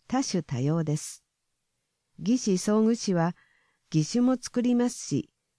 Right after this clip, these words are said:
コルセットやインソールといった装具を作る仕事も多いです。そして義足にしても装具にしても、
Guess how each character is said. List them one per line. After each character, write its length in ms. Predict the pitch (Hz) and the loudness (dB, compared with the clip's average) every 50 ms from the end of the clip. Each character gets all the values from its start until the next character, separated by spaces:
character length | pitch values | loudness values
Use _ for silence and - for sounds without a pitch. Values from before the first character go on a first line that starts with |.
| _ _ | _ _
コ 140 | - 262 277 | 0 2 2
ル 80 | 262 | 2
セ 160 | 247 - 202 | 0 2 0
ッ 60 | 190 - - | 0 0 0
ト 120 | - 170 | -2 0
や 260 | 165 160 156 143 - - | 2 2 2 0 0 2
イ 140 | - 160 190 | 2 4 4
ン 60 | 247 | 4
ソ 220 | - - - 320 311 | 2 0 0 0 2
ー 40 | |
ル 120 | 254 208 180 | 2 0 0
と 140 | - 170 156 | 0 0 0
い 60 | 156 | 0
っ 40 | 156 - _ _ - | -2 -6 _ _ -4
た 200 | 156 156 156 - _ _ _ | -2 -2 -2 -6 _ _ _
装 360 | - - - 277 294 320 320 | -18 -6 -2 0 2 2 4
具 180 | 302 233 175 151 | 2 2 2 2
を 80 | 139 - | 0 -2
作 220 | - - - - 214 | -6 -10 -2 0 2
る 100 | 196 160 | 2 2
仕 160 | - - 143 | 0 -2 -2
事 260 | 139 156 156 - 180 185 | -2 -2 -2 -2 -2 -2
も 200 | 202 220 - - | -2 -2 -4 -4
多 200 | - 147 151 143 | -2 0 0 0
い 60 | 117 | -2
で 140 | - - - | -2 -6 -10
す。 280 | - - - - - _ _ _ _ _ _ _ _ _ _ _ _ _ _ _ - | -10 -10 -14 -18 -20 _ _ _ _ _ _ _ _ _ _ _ _ _ _ _ -14
そ 160 | - - 123 | -6 -4 -4
し 120 | 120 - | -4 -6
て 260 | - - 170 165 175 - _ _ _ _ _ _ _ | -4 -2 -2 -2 -2 -4 _ _ _ _ _ _ _
義 120 | 143 139 135 | -2 -2 0
足 320 | - 175 175 - - 202 | 0 -2 -2 0 2 2
に 140 | 208 208 202 | 2 2 0
し 120 | - - | -2 -2
て 140 | - 254 262 | -2 0 2
も 220 | 233 185 156 - - | 2 2 0 0 -4
装 280 | - - - 240 247 240 | -10 -4 0 2 2 4
具 120 | 220 185 | 4 4
に 140 | 175 165 160 | 4 2 0
し 100 | 156 - | -2 -2
て 120 | - 202 | -2 0
も、 240 | 190 170 160 170 - | 0 2 0 0 -4